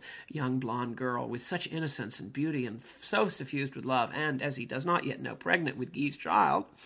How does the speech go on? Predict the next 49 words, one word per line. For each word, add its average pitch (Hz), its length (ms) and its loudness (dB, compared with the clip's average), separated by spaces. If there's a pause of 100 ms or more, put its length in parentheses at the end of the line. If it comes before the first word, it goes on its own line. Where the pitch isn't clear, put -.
(680)
He 214 140 6
may, 226 240 8
in 220 80 8
a 202 80 6
way, 185 200 6
be 180 120 6
wanting 170 240 2
to 147 60 -4
collect 165 420 2
her, 143 140 0
but 151 120 -2
that's 196 220 2
only 175 320 0
sort 180 160 -2
of 139 100 -4
modern 147 440 0
thinking. 123 440 -6
I, - 320 -4
I 170 40 2
don't 185 120 0
think 180 200 -4
that's 143 200 -6
meant 143 200 -4
in 135 80 -6
the 123 60 -6
script. - 380 -4
When 143 120 -2
you 139 60 -2
see 208 260 2
it 185 60 2
in - 40 -4
the 147 80 -4
movie, 160 280 2
he's 180 180 -2
a 196 40 -2
sweetheart. 175 680 0
He, 185 100 0
he 226 240 0
loves 220 380 4
her. 139 100 -2
He 165 120 0
falls 233 420 6
in 185 100 4
love 247 220 6
with 190 100 -2
her 160 160 0 (240)
and 190 160 4
offers 254 440 8
to 208 180 2